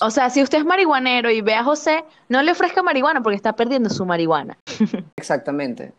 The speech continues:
Speaker 2: Entonces, bueno, nada, yo decía como, "Bueno, igual esto no me hace nada, el brownie es rico, la ambucio al fin". <laughs>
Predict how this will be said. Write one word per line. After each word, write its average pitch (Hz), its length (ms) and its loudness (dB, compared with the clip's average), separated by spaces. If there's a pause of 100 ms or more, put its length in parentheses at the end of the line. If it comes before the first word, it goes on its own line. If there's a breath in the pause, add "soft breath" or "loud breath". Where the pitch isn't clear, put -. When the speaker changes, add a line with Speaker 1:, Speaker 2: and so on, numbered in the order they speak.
Speaker 2:
Entonces, 208 360 -2
bueno, 196 280 -2
nada, 165 520 -6
yo 190 180 0
decía 202 240 0
como, 233 180 -4
"Bueno, 165 180 -4
igual 123 180 -6
esto 165 180 -10
no 196 80 -6
me 202 100 -8
hace 208 180 -6
nada, 170 380 -6
el 147 100 -4
brownie 135 340 -2
es 226 60 -4
rico, 202 360 -4
la 135 140 -4
ambucio 135 360 -4
al 202 80 -2
fin". 208 340 -2
<laughs> 190 1040 2